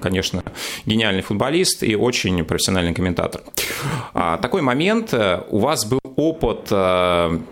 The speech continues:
игры в театрах, да, не всегда это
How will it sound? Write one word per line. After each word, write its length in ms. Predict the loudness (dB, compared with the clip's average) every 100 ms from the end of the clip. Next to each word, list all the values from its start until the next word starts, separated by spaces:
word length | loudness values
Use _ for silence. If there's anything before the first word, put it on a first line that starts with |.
| -18 -14 -2
игры 320 | 0 2 0
в 100 | -2
театрах, 720 | 0 0 0 0 0 0 -6 -6
да, 180 | -2 0
не 160 | 0 0
всегда 400 | 0 0 2 2
это 400 | 2 2 0